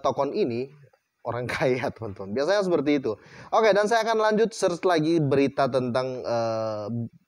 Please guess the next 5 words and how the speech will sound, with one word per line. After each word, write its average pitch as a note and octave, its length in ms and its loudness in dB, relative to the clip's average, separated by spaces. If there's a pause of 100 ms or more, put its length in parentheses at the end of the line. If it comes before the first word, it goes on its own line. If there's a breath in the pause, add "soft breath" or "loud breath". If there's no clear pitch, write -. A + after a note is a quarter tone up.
(180)
apa, G3 400 -4 (960 loud breath)
Shiba E3+ 320 4
Doge D#3 400 2
ini, B2 400 0
teman-teman. F#2+ 480 -14